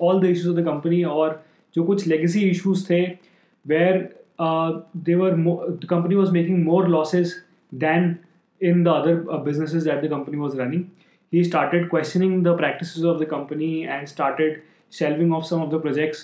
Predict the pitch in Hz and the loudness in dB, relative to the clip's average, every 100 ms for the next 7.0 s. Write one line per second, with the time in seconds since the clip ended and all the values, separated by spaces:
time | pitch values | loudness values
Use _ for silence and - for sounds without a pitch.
0 | - _ 151 151 170 156 170 175 160 156 | -20 _ -6 0 2 4 2 2 2 0
1 | - 160 160 139 139 156 151 143 147 135 | 0 -4 0 0 0 -2 -4 -8 -6 -6
2 | 139 139 131 131 175 175 _ 147 151 147 | -6 -6 -4 -2 -4 -6 _ -4 -2 0
3 | 151 143 - 151 156 170 151 151 139 147 | -2 -2 -4 -4 -2 0 0 0 -4 -2
4 | 196 196 - _ _ _ 139 143 151 143 | -4 -6 -14 _ _ _ -6 -4 -4 -8
5 | - _ _ _ _ - 139 139 135 135 | -16 _ _ _ _ -6 -2 -2 -4 -6
6 | - _ _ _ _ _ _ - 175 | -14 _ _ _ _ _ _ -2 0